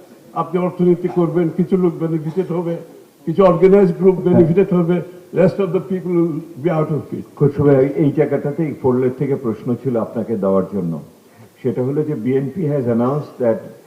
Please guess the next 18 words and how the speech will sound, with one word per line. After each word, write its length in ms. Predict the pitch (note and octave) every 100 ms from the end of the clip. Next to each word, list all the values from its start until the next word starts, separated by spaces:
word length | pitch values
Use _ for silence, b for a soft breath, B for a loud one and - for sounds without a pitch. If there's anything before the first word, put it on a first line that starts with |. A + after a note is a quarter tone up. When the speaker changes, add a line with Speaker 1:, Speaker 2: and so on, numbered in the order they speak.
| B B B2+
Speaker 2:
business 340 | C#3+ C#3+ D3+ D#3+
oriented 380 | C#3 C#3 C3 C#3 A2+
politics 500 | A#2+ A#2 A2+ B2+ -
করবে 260 | - G2 A#2
বা 140 | G2+
ইকোনমি 480 | G#2+ A2 A#2 A#2 A#2
করবে, 340 | G#2 G#2 F2 F#2+
প্রমোটিং 500 | A2+ G2+ G#2 G#2+ G2+
বিজনেস। 400 | G#2 F#2 G2 F2+ - _ b b b - -
So 220 | B2 A2 -
আপনাদের 460 | - - C#3 D3 D3+ -
শ্রমিক 280 | D#3 D#3 E3+ -
শ্রেণীর 360 | F3 F3+ E3+
অধিকার 360 | D3+ D3+ D3 C#3+ -
সম্বন্ধে 580 | C#3 C3 C3 A#2+ A#2 G#2+ - -
চিন্তা 300 | B2 G2 G#2
ভাবনা 380 | G2 G2 F#2+ F2
কি? 200 | -